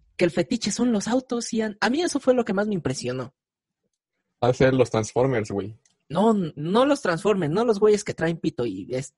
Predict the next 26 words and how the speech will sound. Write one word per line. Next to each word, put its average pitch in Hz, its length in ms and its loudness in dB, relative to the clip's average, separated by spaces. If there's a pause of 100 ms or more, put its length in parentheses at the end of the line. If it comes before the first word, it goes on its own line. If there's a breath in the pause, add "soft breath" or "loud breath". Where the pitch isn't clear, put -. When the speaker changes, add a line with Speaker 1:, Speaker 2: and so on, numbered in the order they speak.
Speaker 1:
<laughs> - 140 0
y 208 100 2
que - 120 -10
se - 100 -8
lo 127 60 0
mocharon. - 360 2 (520 loud breath)
<laughs> - 720 4
Qué, 220 80 6 (140)
qué 214 80 2
funable 214 380 2
el 156 80 4
episodio 160 400 -2
de 131 80 -4
hoy. 131 100 -4 (280 loud breath)
Sino 190 680 4
un 214 200 6
auto, 196 680 2
una 180 200 0
moto, 170 520 2
un 160 200 0
avión, 165 800 2 (340)
una 180 200 2
máquina, 147 680 -2
o - 60 -8
sea, - 220 -6
po-, - 160 -14